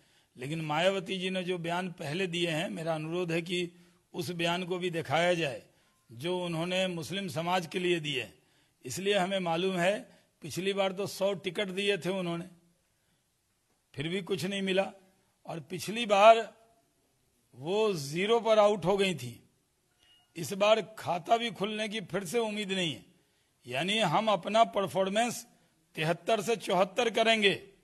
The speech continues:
और बहन जी ज़ीरो से माइनस ज़ीरो में जाएंगी। इसलिए इस तरह का बयान दे रही हैं और इस बयान पर देश के लोगों को, चुनाव आयोग को संज्ञान लेना चाहिए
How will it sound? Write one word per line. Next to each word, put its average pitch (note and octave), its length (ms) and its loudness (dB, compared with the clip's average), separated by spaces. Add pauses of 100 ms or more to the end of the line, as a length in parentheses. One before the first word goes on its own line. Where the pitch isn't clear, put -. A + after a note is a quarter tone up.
(520)
और E3+ 140 0
बहन F3 340 0
जी A3+ 160 2
ज़ीरो G#3 360 0
से A#3 160 0
माइनस G#3+ 400 2
ज़ीरो A3+ 280 2
में A3+ 140 2
जाएंगी। F#3+ 480 4 (520)
इसलिए A#3 460 2
इस - 140 -4
तरह A#3 200 2
का A#3 140 6
बयान A3 320 4
दे G#3+ 120 4
रही E3 180 2
हैं A#2 80 -6
और B2 120 -4
इस E3+ 160 -2
बयान G3+ 300 0
पर G#3+ 360 0 (380)
देश G3 220 2
के A3+ 160 0
लोगों A3+ 300 0
को, A3 480 2 (160)
चुनाव F3+ 240 0
आयोग A3 320 4
को A3 140 0
संज्ञान G#3 440 2
लेना A3+ 260 2
चाहिए A#3 400 -2